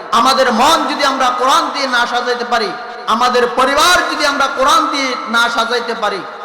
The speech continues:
তাহলে আমাদের জীবন, আমাদের এই পরিবার, আমাদের এই দুনিয়া জাহান্নামের রূপ হয়ে যাবে। এই জন্য প্রত্যেকটা মুসলমানকে জেনে রাখা বা-, দরকার যে আমি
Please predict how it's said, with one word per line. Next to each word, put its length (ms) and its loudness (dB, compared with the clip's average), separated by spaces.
তাহলে 360 2
আমাদের 460 0
জীবন, 420 2
আমাদের 480 4
এই 420 0
পরিবার, 460 4
আমাদের 360 0
এই 140 0
দুনিয়া 360 -2
জাহান্নামের 760 -2
রূপ 280 -6
হয়ে 220 -2
যাবে। 200 -10
এই 180 2
জন্য 420 0
প্রত্যেকটা 600 0
মুসলমানকে 760 -4
জেনে 300 0
রাখা 440 -4
বা-, 280 -4
দরকার 520 2
যে 100 -2
আমি 380 -2